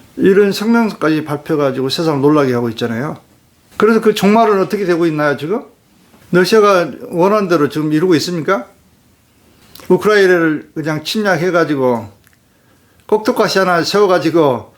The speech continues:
자기 위성국가로 만들 생각이었죠. 그리고 애-, 애-, 러시아의 부흥을 꿈꾸자고자 했지만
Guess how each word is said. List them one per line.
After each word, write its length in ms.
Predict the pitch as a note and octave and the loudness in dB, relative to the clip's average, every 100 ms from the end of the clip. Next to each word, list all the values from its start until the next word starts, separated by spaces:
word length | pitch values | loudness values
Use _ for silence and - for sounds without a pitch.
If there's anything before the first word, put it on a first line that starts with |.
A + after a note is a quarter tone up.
| - _ _ _ _ - | -20 _ _ _ _ -6
자기 260 | F3 F#3+ | -4 0
위성국가로 540 | F#3+ A3 G3+ - F3+ D3+ | 2 2 0 2 0 2
만들 320 | C#3+ D3+ F3 | 0 2 0
생각이었죠. 800 | F3 F3+ C#3 B2+ C3+ A2+ A2 _ _ _ _ - | 2 0 0 0 0 -4 -6 _ _ _ _ -6
그리고 240 | C#3+ D3 | -4 0
애-, 220 | E3+ F3 - | 2 0 -2
애-, 240 | E3+ E3+ D3+ | 0 0 2
러시아의 600 | E3+ D#3+ G3 F#3 D#3+ D#3 | 0 2 2 2 2 0
부흥을 300 | F#3 F#3+ E3+ | -2 -2 -4
꿈꾸자고자 840 | F#3+ F#3+ F3+ E3+ D3 E3 D#3 C#3+ | -10 -4 0 0 -2 -2 0 0
했지만 680 | D#3+ D3+ D3 C#3 C#3+ A#2+ | -2 -4 -2 0 0 -2